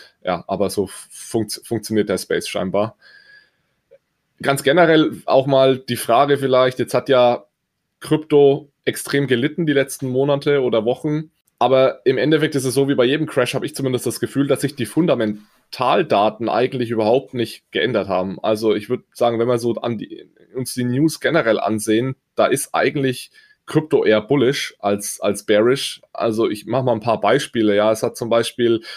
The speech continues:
in den U S A Strike eine Partnerschaft mit großen Zahlungsdienstleistern gestartet, um eben Bitcoin noch näher an den Point of Sale zu bekommen und es einfacher zu machen, mit Bitcoin Zahlungen tätigen. Ja, Gucci akzeptiert zum Beispiel seit kurzem in, in einigen U-S-Filialen,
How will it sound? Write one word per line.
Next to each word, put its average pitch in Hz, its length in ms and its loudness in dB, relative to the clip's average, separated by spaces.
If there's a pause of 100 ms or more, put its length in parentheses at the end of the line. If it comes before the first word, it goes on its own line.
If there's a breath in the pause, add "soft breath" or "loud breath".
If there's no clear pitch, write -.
(140 loud breath)
in 127 140 0
den 120 160 0
U 123 100 2
S 110 160 -2
A 123 380 2 (100)
Strike 117 440 0
eine 117 100 -6
Partnerschaft 123 600 -2
mit 117 120 -6
großen 113 320 -4
Zahlungsdienstleistern 123 1000 -2
gestartet, 110 520 0
um 101 140 -4
eben 107 300 0
Bitcoin 117 600 -2 (340 loud breath)
noch 120 260 -2
näher 117 300 2
an 113 120 0
den 110 140 2
Point 123 320 0
of - 140 -6
Sale 131 240 0
zu - 180 -8
bekommen 131 480 -2
und 110 80 -4
es 107 140 -8
einfacher 113 340 -4
zu - 160 -14
machen, 110 240 -4
mit 110 140 -4
Bitcoin 107 460 -2
Zahlungen 127 540 0 (340 soft breath)
tätigen. 123 640 0
Ja, 107 120 -4
Gucci 151 380 0
akzeptiert 143 680 -2
zum 127 180 -4
Beispiel 120 340 0
seit 113 180 0
kurzem 127 340 -4
in, - 80 -4 (140)
in 117 100 -2
einigen 117 400 -2
U-S-Filialen, 117 880 2